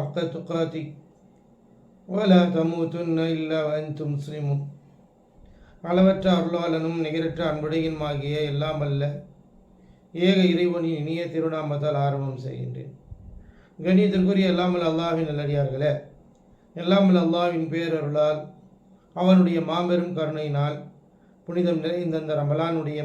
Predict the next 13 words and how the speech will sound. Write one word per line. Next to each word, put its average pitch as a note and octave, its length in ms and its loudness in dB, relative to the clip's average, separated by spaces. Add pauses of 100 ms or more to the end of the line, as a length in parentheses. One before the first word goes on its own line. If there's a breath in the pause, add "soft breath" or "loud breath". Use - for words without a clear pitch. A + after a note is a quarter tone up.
மாதத்தில் C#3+ 480 -2 (1040 soft breath)
அல்லாஹ்வினுடைய E3+ 640 4
அருளையும் D#3 420 -2
மன்னிப்பையும் D3+ 640 -2
இறை D#3 140 -2 (100)
பொருத்தத்தையும் D3+ 640 -2 (920 soft breath)
பெற்றுக்கொள்ள F#3 500 2
வேண்டும் F#3 300 6
என்கின்ற D#3+ 360 0
உயர்வான E3 440 -2 (120)
நோக்கத்தோடு D#3 640 -4
நாம் D3 220 -2 (840)
தொடர்ச்சியாக E3 680 -2